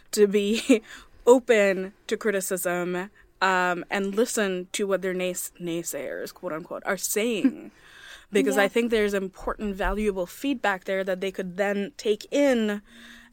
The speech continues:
Speaker 1: and be better, be better figureheads, you know?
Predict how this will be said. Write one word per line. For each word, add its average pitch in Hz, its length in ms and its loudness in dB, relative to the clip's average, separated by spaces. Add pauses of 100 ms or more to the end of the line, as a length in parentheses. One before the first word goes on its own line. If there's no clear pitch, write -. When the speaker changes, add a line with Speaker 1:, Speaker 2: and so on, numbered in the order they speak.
Speaker 1:
and 247 260 2
be 247 120 -2
better, 233 440 0 (360)
be 220 120 -4
better 285 220 0
figureheads, - 800 -10 (380)
you 190 120 -8
know? 208 360 -4